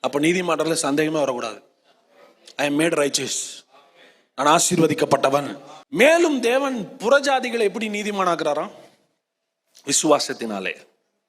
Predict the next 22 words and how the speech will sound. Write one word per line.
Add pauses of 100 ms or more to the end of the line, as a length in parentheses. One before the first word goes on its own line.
(580)
யார்
புறஜாதிகள்? (680)
ஆபிரகாம்
வம்சத்துல
பிறக்காதவங்களாம்
யார்
தான் (420)
புறஜாதி? (560)
புறஜாதிகளை (140)
விசுவாசிச்சா
நீதிமானாக்கிறார். (960)
எத்தனை
பேர்
விசுவாசிக்கிறீங்க? (680)
விசுவாசத்தினால
தான்
இங்க
உட்கார்ந்துருக்கிறீங்க.
அப்ப
நீங்க
நீதிமான்கள்ன்ற
நான்.